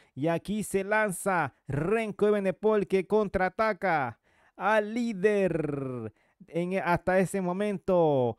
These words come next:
Matías Esquemos. Ahí viene tratando de responder. Son como dos segundos de ventaja que le lleva. Pero Renko Evenepoel va a pasar en segundo lugar. Ahí lo vemos. Renko Evenepoel, s-,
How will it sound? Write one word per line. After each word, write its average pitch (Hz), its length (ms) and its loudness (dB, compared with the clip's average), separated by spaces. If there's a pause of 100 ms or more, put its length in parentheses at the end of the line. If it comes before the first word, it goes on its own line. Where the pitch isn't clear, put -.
(120)
Matías 175 580 -2
Esquemos. 196 1120 -2 (320)
Ahí 156 180 -4
viene 175 380 0
tratando 190 560 -2
de 180 80 2
responder. 165 840 -2 (580)
Son 175 320 -4
como 175 320 0
dos 190 240 2
segundos 180 540 0
de 202 120 0
ventaja 165 540 -2
que 196 220 0
le 160 120 0
lleva. 165 500 2 (280)
Pero 165 300 2
Renko 185 420 -2
Evenepoel 185 680 0 (120)
va 196 60 0
a 190 100 -6
pasar 190 480 0
en 185 220 -2
segundo 180 580 -2
lugar. 131 320 2
Ahí 120 100 0
lo 135 120 -2
vemos. 127 400 -2
Renko 180 560 -2
Evenepoel, 180 640 0
s-, - 280 -6